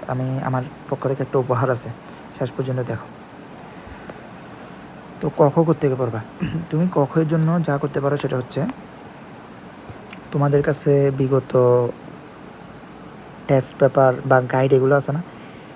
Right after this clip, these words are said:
ক, খ যখন পড়বা একদম প্রত্যেকটা চ্যাপ্টারে বোর্ডে আসা সবগুলা ক, খ পড়ে ফেলবা, কিচ্ছু না, just বোর্ডের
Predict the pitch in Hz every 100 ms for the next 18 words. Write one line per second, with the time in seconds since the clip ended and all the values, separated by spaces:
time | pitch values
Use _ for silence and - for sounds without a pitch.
0 | - - - - 165 190 185 156 165 143
1 | 127 135 143 143 147 151 185 165 156 139
2 | 131 131 143 156 175 185 151 135 127 -
3 | - 143 151 170 156 170 160 139 143 143
4 | 131 127 - - 165 - 160 139 156 151
5 | 139 139 156 185